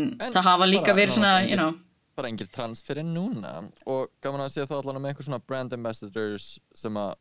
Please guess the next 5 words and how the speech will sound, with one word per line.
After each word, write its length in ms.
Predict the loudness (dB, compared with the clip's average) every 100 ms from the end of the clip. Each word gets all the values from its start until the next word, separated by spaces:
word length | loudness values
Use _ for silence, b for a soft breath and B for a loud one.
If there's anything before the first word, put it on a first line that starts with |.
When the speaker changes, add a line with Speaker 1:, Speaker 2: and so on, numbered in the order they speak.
| -8
Speaker 1:
eru 180 | -6 -4
þá 120 | -4 -6 -8 -14 -10
meira 280 | -6 -6 -6
diverse. 560 | -8 -6 -6 -8 -18 _ _ _ -20 _ _ -2
Speaker 2:
Já, 400 | 4 4 4 2